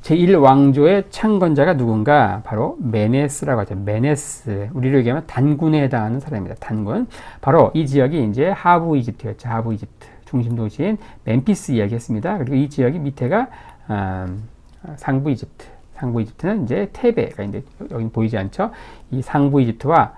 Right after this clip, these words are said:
하부 이집트를 이제 하나로 통합을 하고 그리고 최초로 통일 이집트, 어, 왕조의, 에, 왕이 된 파라오가 된 그 사람이 바로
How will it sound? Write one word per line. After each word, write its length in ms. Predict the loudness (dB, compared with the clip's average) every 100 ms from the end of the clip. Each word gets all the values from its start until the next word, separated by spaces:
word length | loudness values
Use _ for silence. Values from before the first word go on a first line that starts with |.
| -20
하부 460 | 0 2 2 2 -2
이집트를 520 | -2 -6 -2 -2 -4 -18 -20
이제 120 | -18 -6
하나로 460 | 0 4 4 4 -4 -20 -14
통합을 640 | -4 -4 0 2 2 0
하고 580 | -2 0 6 8 6 2 -20 -16
그리고 480 | -6 2 2 0 -10 -4
최초로 460 | -4 0 0 -2 -8
통일 540 | -2 0 2 2 0 -4 -4
이집트, 680 | -2 -2 -6 2 4 4 0 -10
어, 520 | -6 -6 -6 -8 -6
왕조의, 480 | -2 0 2 0 0 -8 -20 -20 -18 -10
에, 140 | -6 2
왕이 300 | 6 6 4
된 140 | 0 -4 -16 -20 -12
파라오가 480 | -2 2 4 4 4
된 320 | 2 0 -4 -14 -10
그 100 | -6
사람이 300 | -4 -2 -2
바로 220 | -2 -4